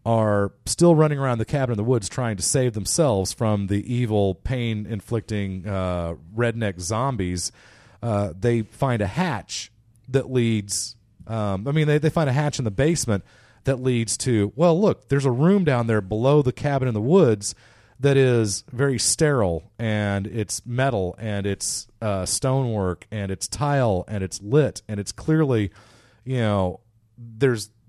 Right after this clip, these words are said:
there's something down there that has nothing to do with the cabin in the woods.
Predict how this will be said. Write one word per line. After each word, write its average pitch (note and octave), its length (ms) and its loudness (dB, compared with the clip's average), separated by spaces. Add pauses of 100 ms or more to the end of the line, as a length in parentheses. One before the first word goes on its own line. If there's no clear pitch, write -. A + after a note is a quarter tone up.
(220)
there's C3+ 160 2
something D3+ 320 0
down F3 300 2
there G2+ 240 0
that A2 120 -2
has A2+ 200 -2
nothing A3 420 2
to G#3 60 2
do G3+ 180 6
with C#3 100 6
the C3 60 -2
cabin C#3 260 -4
in B2 60 -4
the B2 60 -2
woods. D3+ 360 0